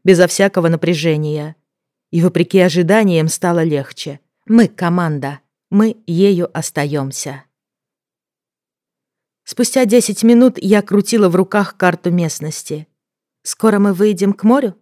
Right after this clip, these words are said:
так?" "Да, но сам я в этих краях раньше не бывал". "Нужно будет найти бухту".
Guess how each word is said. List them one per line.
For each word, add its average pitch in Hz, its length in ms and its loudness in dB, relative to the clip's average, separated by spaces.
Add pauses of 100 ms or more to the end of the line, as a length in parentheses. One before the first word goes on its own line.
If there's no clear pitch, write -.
(140)
так?" 262 320 -4 (640)
"Да, 139 340 -6 (380)
но 190 180 0
сам 214 220 0
я 156 160 2
в 151 40 2
этих 156 220 -2
краях 175 440 -2
раньше 147 360 -6
не 143 80 -6
бывал". 139 520 -6 (680)
"Нужно 226 380 4
будет 208 360 -2
найти 214 340 0
бухту". 165 580 -6